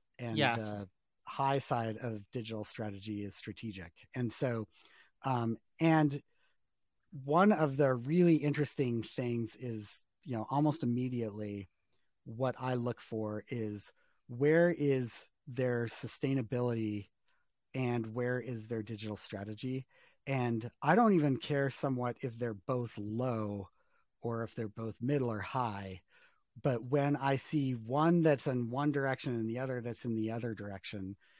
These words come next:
Speaker 1: then you, like, that is where we find some of the, mm, um, in some ways, the easiest things to fix because there's some,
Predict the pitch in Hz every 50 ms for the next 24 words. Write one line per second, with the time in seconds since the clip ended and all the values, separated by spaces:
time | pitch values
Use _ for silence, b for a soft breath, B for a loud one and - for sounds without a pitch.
0 | _ _ _ _ 127 117 131 127 120 120 113 113 113 - - 127 120 123 131 131
1 | 127 127 123 120 - _ _ _ _ 131 120 113 104 107 110 110 113 131 131 143
2 | 151 147 156 139 117 117 127 120 117 117 117 - - 123 117 113 110 104 - -
3 | - 131 120 117 113 - 123 117 110 104 104 101 - _ - 127 117 113 110 110
4 | 107 - _ _ _ _ _ _ _ _ _ _ _ _ 135 123 120 113 - _
5 | _ _ _ - 143 127 113 110 - - 147 - 208 220 202 170 160 139 - 156
6 | - 170 185 185 160 185 170 - - 170 156 139 117 - 117 - - 190 226 -
7 | - - - - 135 - 151 131 117 117 135 127 120 - - - 151 143 139 131
8 | 127 117